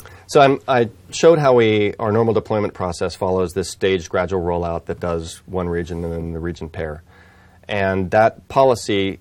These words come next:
is something that is followed by procedure. And we saw in this case, as we look at it, that a human violated that procedure and made a, a la-, a misjudgment. So what we've done is gone back within two days, we updated our deployment systems to enforce that policy so that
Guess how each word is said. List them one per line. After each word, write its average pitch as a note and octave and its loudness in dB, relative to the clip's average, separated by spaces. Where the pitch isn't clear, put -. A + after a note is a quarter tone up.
is F#2 -4
something G2 -4
that F2+ -2
is F2 -4
followed F2 -4
by E2+ -4
procedure. D#2+ -10
And D#2 -8
we F2+ -4
saw G2+ 0
in G2 -2
this - -6
case, A#2 -2
as F2+ -6
we F#2+ 0
look F#2+ 0
at G#2 0
it, B2+ -2
that F#2 -2
a G2 -10
human F#2+ -2
violated E2+ -4
that E2 -8
procedure D#2+ -12
and E2 -10
made E2 -4
a, E2 -8
a E2+ -14
la-, F2 -8
a - -12
misjudgment. E2+ -8
So A2 2
what G#2 2
we've B2 0
done A#2 2
is F#2+ -2
gone G2+ -2
back F#2+ -2
within A2 -4
two B2 -6
days, G2 0
we G2 -2
updated F#2+ -2
our F#2+ -4
deployment F#2+ -4
systems F2+ -8
to - -4
enforce G2 -2
that D2+ -8
policy D#2+ -10
so F2+ -4
that F2 -6